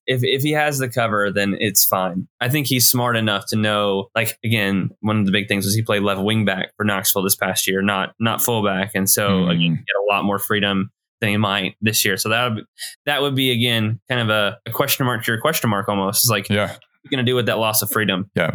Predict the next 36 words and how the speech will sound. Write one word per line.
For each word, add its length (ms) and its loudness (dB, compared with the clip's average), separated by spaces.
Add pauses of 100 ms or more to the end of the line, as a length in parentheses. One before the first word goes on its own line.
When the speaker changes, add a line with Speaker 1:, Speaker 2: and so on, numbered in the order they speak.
Speaker 2:
Very 280 2
confident 500 0
on 80 2
the 60 2
ball. 460 -2
I 80 -2
mean, 180 2
this 140 2
dude 220 0
likes 200 0
to 100 0
take 200 0
on 140 0
defenders, 480 0
likes 160 -2
to 80 -2
go 180 0
around 240 0
people. 420 0 (120)
Imagining 680 2
him 300 2
link 560 0
up 300 0 (160)
if, 400 -2
if 180 -4
there's 500 0 (160)
with 280 -2
overlapping 580 0
runs 320 0
with 100 -2
a 60 -2
player 280 0
like 200 0 (100)
Grayson, 540 0
like, 360 -2
it, 240 -2